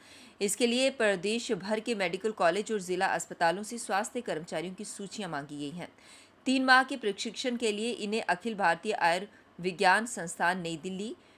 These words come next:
पीजीआई चंडीगढ़ और शेर कश्मीर इंस्टीट्यूट of मेडिकल साइंस श्रीनगर भेजा जाएगा। प्रशिक्षण पाने वाले डॉक्टरों के साथ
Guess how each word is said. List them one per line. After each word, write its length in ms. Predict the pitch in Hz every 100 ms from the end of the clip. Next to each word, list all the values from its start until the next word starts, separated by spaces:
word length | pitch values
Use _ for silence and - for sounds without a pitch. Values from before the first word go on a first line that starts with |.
| _ -
पीजीआई 380 | 226 247 247
चंडीगढ़ 520 | 254 214 180 190 196 220
और 320 | - 214 214
शेर 320 | - 226 214
कश्मीर 400 | 233 214 208 214 -
इंस्टीट्यूट 440 | 180 185 - 208
of 180 | 202 202
मेडिकल 360 | 170 165 175 196
साइंस 340 | - 160 180 - - _
श्रीनगर 420 | - 233 208 190
भेजा 240 | 170 151 156
जाएगा। 360 | 151 139 151 127 - - - _
प्रशिक्षण 480 | 220 220 247 - 269
पाने 260 | 262 208 220
वाले 420 | 214 196 220 233 -
डॉक्टरों 580 | 180 170 170 - 240 233
के 140 | 196
साथ 280 | - 214